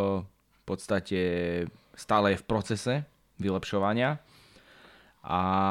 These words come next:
myslím si, že bude to len lepšie a lepšie. Takže momentálne nahrávame aj v takých priestoroch, ktoré nie sú teda žiadne profesionálne štúdio ani nič. E, nemáme tu nejakým spôsobom ošetrený zvuk, a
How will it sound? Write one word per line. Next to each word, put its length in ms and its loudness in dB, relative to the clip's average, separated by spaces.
myslím 240 0
si, 100 0
že 160 0
bude 280 2
to 140 0
len 140 2
lepšie 260 0
a 100 4
lepšie. 280 -2
Takže 640 -2
momentálne 500 4
nahrávame 440 6
aj 40 2
v 100 -2
takých 180 -6
priestoroch, 640 -2
ktoré 300 4
nie 200 6
sú 200 2
teda 500 6
žiadne 300 4
profesionálne 580 0
štúdio 380 4
ani 220 6
nič. 180 4
E, 80 -12
nemáme 560 4
tu 120 -4
nejakým 380 2
spôsobom 480 -4
ošetrený 600 2
zvuk, 520 -4
a 160 -6